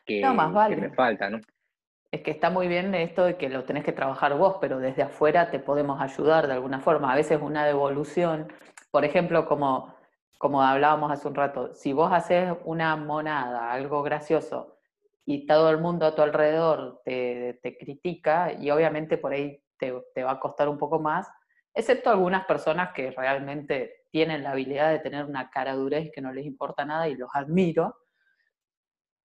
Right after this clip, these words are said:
Speaker 2: Pero bueno, capaz que podemos ayudarte con eso, siguiéndote la broma o acompañándote desde la motivación. A mí se me ocurre pedirle a todo el que nos esté escuchando, que te conoce,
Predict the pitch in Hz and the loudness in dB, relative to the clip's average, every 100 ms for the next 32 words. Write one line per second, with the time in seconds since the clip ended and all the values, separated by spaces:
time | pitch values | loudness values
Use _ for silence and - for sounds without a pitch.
0 | - 175 180 269 185 160 160 196 180 180 | 0 4 4 2 0 -2 0 0 0 -2
1 | 175 190 175 - 165 185 165 156 214 214 | -2 -2 -4 -2 -2 0 -2 0 -2 -2
2 | 135 143 139 156 151 151 160 151 147 151 | -6 -4 -2 0 -2 0 2 2 0 0
3 | 170 175 170 160 143 131 127 135 135 135 | 0 0 -2 0 0 -2 -4 -6 -2 -4
4 | 143 151 151 151 143 135 135 127 127 127 | -2 -4 0 2 2 0 -2 -2 -4 -4
5 | 139 135 - 190 180 165 160 _ - 156 | -4 -6 -2 -2 0 -2 -8 _ -4 -2
6 | 240 233 170 - 185 220 208 151 156 160 | 0 2 0 0 0 0 2 2 4 0
7 | 147 160 160 147 139 151 156 143 - 156 | 2 -2 -2 -4 -4 -4 -6 -6 0 0
8 | 170 156 143 139 139 135 151 - 180 | 0 -4 -6 -6 -6 -4 -6 -6 -8